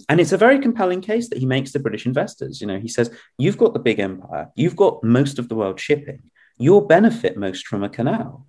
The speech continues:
So you should put money into it." And he comes up with fantastic statistics, you know, to show that, you know, eighty percent of the traffic, seventy or eighty percent of all the traffic is gonna be British. Britain has the most to gain from this.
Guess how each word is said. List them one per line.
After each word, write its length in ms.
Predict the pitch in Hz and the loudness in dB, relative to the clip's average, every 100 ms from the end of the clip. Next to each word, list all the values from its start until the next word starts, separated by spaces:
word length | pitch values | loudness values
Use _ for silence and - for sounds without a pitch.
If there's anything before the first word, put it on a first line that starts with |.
| _ _ | _ _
So 520 | - 170 156 147 139 139 | 0 4 6 4 0 -6
you 120 | 156 156 | -6 -4
should 200 | - - | -2 -2
put 140 | - | 0
money 220 | 202 254 | 0 0
into 200 | 98 90 - | 0 -6 -12
it." 80 | |
And 80 | - | -8
he 80 | 139 | -6
comes 260 | 143 180 165 | -4 -4 -2
up 80 | 127 | -4
with 140 | 135 | -6
fantastic 640 | 143 143 247 269 - - | -8 -4 -4 -4 -10 -12
statistics, 720 | - - - 165 - - - - | -14 -14 -10 -10 -10 -12 -10 -8
you 80 | |
know, 80 | 90 | -8
to 100 | - | -8
show 300 | - 160 196 | -4 -2 0
that, 180 | 92 - | -2 -4
you 60 | 110 | -6
know, 180 | 95 - | -4 -2
eighty 260 | 135 - 123 | -2 -2 -10
percent 320 | - 143 135 | -8 -4 -2
of 80 | 139 | -4
the 80 | |
traffic, 560 | 139 - 190 - _ _ _ - - | -8 -6 -8 -12 _ _ _ -20 -2
seventy 380 | 180 170 165 | 0 2 2
or 80 | 147 | 2
eighty 160 | 135 139 | 2 -2
percent 220 | - 127 | -4 -4
of 80 | 131 | -2
all 100 | 127 | -6
the 80 | - | -4
traffic 300 | 147 139 - | -6 -6 -8
is 80 | |
gonna 120 | - 87 | -8 -8
be 100 | 87 | -2
British. 420 | 160 156 151 - - - _ | -2 0 -4 -6 -18 -20 _
Britain 260 | - - 147 | 0 2 0
has 280 | - 120 - | 0 -2 -2
the 80 | 107 | -4
most 380 | 101 101 - | -4 -6 -10
to 60 | 110 | -6
gain 260 | 127 180 185 | -2 -2 -4
from 240 | - 139 | -8 -14
this. 320 | - _ _ | -16 _ _